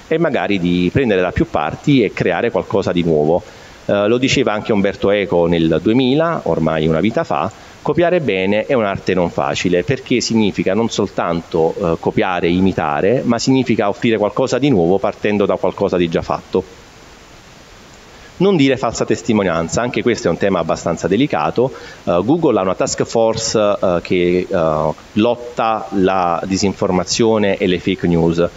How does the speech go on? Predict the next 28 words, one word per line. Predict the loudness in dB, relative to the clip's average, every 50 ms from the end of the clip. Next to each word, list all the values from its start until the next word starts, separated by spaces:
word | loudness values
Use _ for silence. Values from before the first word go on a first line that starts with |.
| -16 -20 -20 -12
Senza | -6 -4 -2 -2 0 -2
entrare | -2 -2 -2 -2 -2 0 0
nel | 0 0 -2 -2
tema | 0 0 0 0 0
etico | 0 0 0 0 2 2
della | 4 4 2 0
cosa, | 0 0 0 0 0 -2 -2
è | -2 -2
comunque | -2 0 0 0 0 0 -2
importante | -2 0 -2 -2 -2 -2 -2 -2 0 -2 -2
sapere | -2 -2 -2 -2 0 0 0 0
che | 0 -2 -2
il | -2 0 0 0
motore | 0 2 2 2
di | 2 2
ricerca | 2 2 2 0 -2 -2 -2 -4 -6 -6 -6 -10 -20 -20 -20 -20
su | -12 -8 -6 -4
cui | -2 -2
facciamo, | -2 -2 -2 -2 0 0
a | 0 -2
cui | 0 -2 -2
facciamo | -2 -2 -2 0 0
riferimento | 0 0 0 0 0 0 0 -2 -2 -2 -2 -2 -2 -4 -6 -20 -20 -20 -12 -6
dedica | -2 -2 0 0 0 0
attenzione | -2 -2 -2 -2 0 0 0 0 0
a | 0
questo | 0 -2 -2 -2 0 -2
tema. | 0 0 0 0 0 0 -2 -2